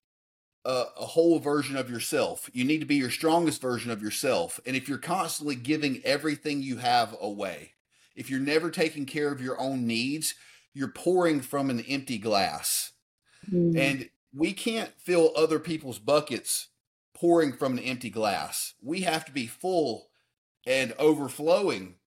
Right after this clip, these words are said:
Speaker 1: with energy and abundance and in order to pour into other people.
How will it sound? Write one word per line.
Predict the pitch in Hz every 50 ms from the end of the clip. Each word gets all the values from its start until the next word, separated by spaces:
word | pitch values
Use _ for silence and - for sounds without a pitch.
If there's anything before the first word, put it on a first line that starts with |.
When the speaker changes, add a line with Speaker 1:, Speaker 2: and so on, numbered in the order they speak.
| _ -
Speaker 1:
with | 131 131 113 - -
energy | 143 151 156 156 147 131 131 143 139
and | 127
abundance | 120 104 104 139 143 143 143 143 135 123 - -
and | 117 110 104 95 - _ _ _ _ _ _ _ _ _ _ _ _ _ _ _ _ _ _ _ _ _ _ _ -
in | - 151 151
order | 165 175 165 151
to | 147 -
pour | - - 185 185 175
into | 160 151 147
other | - 156 139 135
people. | 127 - - 220 226 220 - 107 85 78 -